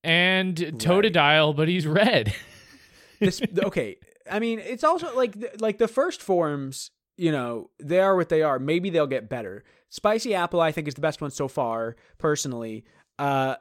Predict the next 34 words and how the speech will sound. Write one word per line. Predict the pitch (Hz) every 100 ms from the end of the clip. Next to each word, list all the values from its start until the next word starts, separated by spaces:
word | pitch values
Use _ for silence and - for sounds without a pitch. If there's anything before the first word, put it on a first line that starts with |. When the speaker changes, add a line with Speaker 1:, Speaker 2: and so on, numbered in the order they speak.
| _
Speaker 2:
the, | 160 165 156
the | 160
duck | 156 214 -
is, | 147 - -
the |
duck | 175 220
is | 208
terrible, | 208 196
but | 156
I | 156
think, | 202 196 _
I | - 156
think | 202 202
that | 170 - _ _ _ _
they | 170 170
all | 214 277
have | 285 269
potential | - 185 185 180 170 156
to | 127
be | 131 131
better, | 113 127 170 233
but | - 135
I | - 151
don't | 147 160 160 - _ _ -
have | 160 156
a |
lot | 139 135
of | 117
confidence | - 127 104 95 90 -
based | - - 123
on | 135 120
what | 120
I've | 117
seen | - 127 117